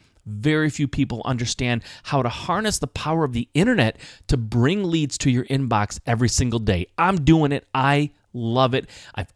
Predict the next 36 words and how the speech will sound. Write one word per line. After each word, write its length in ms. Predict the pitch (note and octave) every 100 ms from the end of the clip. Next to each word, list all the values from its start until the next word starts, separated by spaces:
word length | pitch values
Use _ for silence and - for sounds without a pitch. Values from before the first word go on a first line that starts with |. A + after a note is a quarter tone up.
| -
already 400 | D3 D3 D3 C#3
gotten 300 | C3 - G#2+
deals 280 | A2+ G#2+ -
from 220 | F#2+ F2
it. 100 | F#2 _ _ _ _ _ -
I 80 | -
think 240 | - C3
you 80 | C3
should 180 | - A2+
check 260 | A#2 A#2
it 80 | A2+
out. 180 | G#2 -
So 100 | G#2
go 160 | F#2+
to 60 | D#3+
my 80 | F#3+
website 480 | E3 C3+ - C3 -
on 80 | A2
the 80 | F#2
right-hand 340 | G2+ A#2 C#3+
side, 320 | - B2 A#2 A2+ - - -
click 240 | E3 E3+
on 100 | G#3
the 120 | F3
Lead 480 | A#2+ A2+ D3+ F#3+ -
Propeller 640 | - - - D3 D3+ D3+ -
banner, 600 | G#2+ B2+ A#2+ F#2 G2 -
right? 280 | A2 C3 -
Go 100 | B2
to 100 | A2+
just 280 | F#2 - C3
start 240 | F#3+ D#3+
real 160 | C#3 A#2
estate 420 | A2 A#2+ A2 -
dot 240 | F#2+ -
com, 340 | - D3 C3+